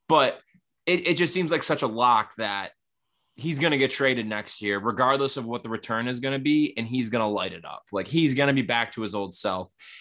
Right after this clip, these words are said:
And that's what really bothers me so much about this, is that these people who are talking about, you know, scoffing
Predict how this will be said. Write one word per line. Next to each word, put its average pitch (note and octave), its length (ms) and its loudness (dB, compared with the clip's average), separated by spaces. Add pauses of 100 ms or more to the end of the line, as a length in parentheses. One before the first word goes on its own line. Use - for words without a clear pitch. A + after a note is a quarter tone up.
(120)
And C3 100 0
that's G3 180 4
what F3+ 80 0
really E3 200 6
bothers B2+ 380 4
me A2+ 80 -4
so C#3+ 320 0
much G#2+ 260 0
about F#2+ 300 -4
this, G2 240 -6
is G2 140 -10
that G#2+ 280 0 (400)
these D3+ 180 2
people E3+ 360 -2
who D3 120 2
are C3 120 4
talking C3 420 0
about, A2+ 400 0
you A2 100 -6
know, F#2+ 200 -6
scoffing A#2 960 2